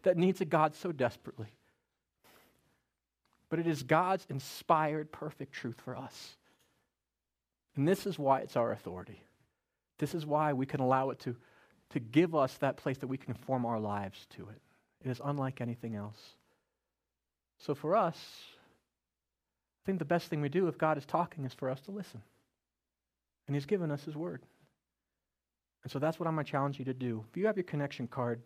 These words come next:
I've got some next steps, some challenges for you to begin to apply this. Think how what a miracle this is that we have. What a waste it would be to hear this, to know God's word and having it be brought down from the,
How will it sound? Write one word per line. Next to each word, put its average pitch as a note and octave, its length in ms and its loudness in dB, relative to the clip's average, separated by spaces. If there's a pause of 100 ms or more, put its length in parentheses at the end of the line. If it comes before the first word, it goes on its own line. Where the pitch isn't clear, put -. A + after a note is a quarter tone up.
(640)
I've E3 120 -4
got D#3+ 160 -2
some C#3+ 180 -2
next C3 200 -2
steps, - 340 -8
some C3+ 80 -8
challenges C#3+ 500 -2
for - 120 -10
you B2+ 200 0
to E3+ 80 -6
begin C#3+ 220 -4
to D3 80 -4
apply D3+ 240 -4 (100)
this. A2+ 160 -12 (720)
Think - 140 -4
how G#4 80 4
what F4+ 100 4
a F3+ 40 2
miracle A3 520 2
this A2 260 -4
is A2+ 120 -6
that C#3+ 120 0
we A3 180 -2
have. C4+ 360 -4 (1300)
What C#4 160 6
a B3+ 40 2
waste F#3+ 360 2
it E3+ 80 -6
would C3+ 160 -4
be B2 160 2
to A#2 80 -2
hear G3 260 0
this, D3+ 260 -4
to D3+ 100 -6
know F3+ 220 0
God's E3+ 340 -2
word E3+ 160 2
and C3+ 100 -4
having F3+ 220 0
it E3 60 -6
be E3 60 -6
brought E3 320 0
down F3 200 2
from D3+ 160 -4
the, C3 80 0